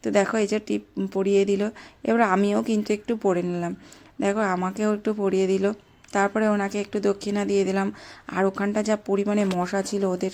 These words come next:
কিন্তু ভীষণই কষ্ট হয় ওখানে একভাবে বসে থাকতে। যাই হোক, দুটো পয়সার জন্য তো এগুলো করে। তো এখানে পুজো, উম, কমপ্লিট, মানে এখানে আমাদের টিপ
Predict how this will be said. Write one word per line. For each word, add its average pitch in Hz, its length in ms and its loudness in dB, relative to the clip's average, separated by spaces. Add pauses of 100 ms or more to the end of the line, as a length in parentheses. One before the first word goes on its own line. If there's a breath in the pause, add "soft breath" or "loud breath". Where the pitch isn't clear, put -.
(160)
কিন্তু 185 260 -6
ভীষণই 190 480 -2
কষ্ট 180 320 -2
হয় 190 120 -2
ওখানে 190 300 -4
একভাবে 190 320 -6
বসে 185 280 -8
থাকতে। - 400 -8 (720 loud breath)
যাই 240 240 6
হোক, 240 120 2 (160)
দুটো 220 200 -2
পয়সার 202 340 2
জন্য 202 240 -4
তো 208 100 -2
এগুলো 196 300 -2
করে। 190 340 -2 (1160)
তো 202 160 0 (560 loud breath)
এখানে 254 340 4
পুজো, 240 460 2
উম, 226 240 2 (100)
কমপ্লিট, 214 360 0 (120)
মানে 214 180 2
এখানে 220 280 0
আমাদের 214 300 0 (100)
টিপ 202 140 -8